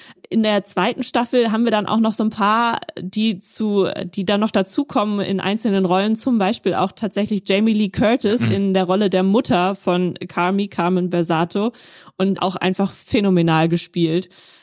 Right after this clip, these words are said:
Speaker 1: Sie, sie spielt quasi die, die, die Mutter bei dem Weihnachtsfest, die eben komplett in der Küche a-, aufgeht und sich dann aber auch auflöst, komplett emotional. Und ja, also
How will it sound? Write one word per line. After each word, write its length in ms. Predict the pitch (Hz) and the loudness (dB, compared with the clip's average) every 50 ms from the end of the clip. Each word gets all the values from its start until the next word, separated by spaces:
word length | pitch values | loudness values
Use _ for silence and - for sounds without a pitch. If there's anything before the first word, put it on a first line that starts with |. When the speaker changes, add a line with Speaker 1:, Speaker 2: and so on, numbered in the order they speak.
| - - | -20 -20
Speaker 1:
Sie, 340 | 185 - - 202 190 185 185 | -16 -10 -6 -4 -2 -2 -2
sie 140 | 180 - 190 | -2 -2 -4
spielt 320 | - - - 190 196 190 | -4 -2 -2 -2 -2 -2
quasi 380 | - - 170 175 180 180 190 175 | -2 0 0 2 2 2 2 0
die, 340 | 170 175 180 175 175 170 175 | 2 2 2 2 2 2 0
die, 220 | - 185 165 180 | -2 -2 -2 -2
die 100 | 175 196 185 | -2 -2 -2
Mutter 560 | 185 190 208 202 - 208 190 185 180 185 175 | 0 0 -2 0 0 0 2 4 2 2 2
bei 100 | - 180 | 0 0
dem 180 | 180 190 185 175 | 0 0 0 0
Weihnachtsfest, 800 | 175 175 196 190 180 180 - - - - 170 180 180 - - - | 0 0 0 0 0 -2 -4 -6 -4 -2 0 0 -2 -4 -2 0
die 180 | 185 165 - | 0 0 2
eben 320 | 175 170 175 170 156 - - | 0 0 0 0 -2 -4 -4
komplett 460 | - 214 170 190 - 208 190 185 - | -2 -2 -2 -2 0 -2 -2 -2 -4
in 180 | - - 190 | -6 -4 -2
der 120 | 180 175 180 | -2 -2 -2
Küche 480 | - - 196 185 - 185 175 175 - - - | -2 -4 -4 -2 0 0 0 0 -2 -4 -12
a-, 200 | - - - - _ _ | -12 -8 -8 -8 _ _
aufgeht 600 | - 196 208 226 - - - 202 202 214 190 - | -2 -2 -2 -2 -4 -6 -4 -2 0 0 0 0
und 200 | - 180 180 170 | 0 -2 -2 0
sich 120 | 185 208 - | 0 -2 0
dann 160 | 185 180 175 | 0 0 2
aber 220 | 175 180 156 - | 2 2 2 0
auch 200 | 165 185 - - - | -2 -4 -6 -8 -4
auflöst, 680 | - 175 202 214 - - 175 175 175 185 190 - - | -2 -2 -2 -2 -2 0 2 4 4 2 0 -2 -8
komplett 460 | - - 165 185 196 190 175 170 - 185 | -4 -4 -4 -2 -2 -2 -2 -2 -2 -2
emotional. 760 | 180 170 170 - - 180 170 165 160 160 165 175 185 190 190 - - - - - - - - _ _ | -2 -2 -2 -4 -4 -4 -2 -2 -2 0 0 2 0 0 -2 -6 -18 -20 -20 -20 -20 -20 -20 _ _
Und 300 | - 180 170 165 170 165 170 | -4 -2 -2 0 -2 0 0
ja, 180 | 151 139 - | 0 -2 -2
also 320 | - - 175 170 196 190 | -2 -2 -2 0 0 0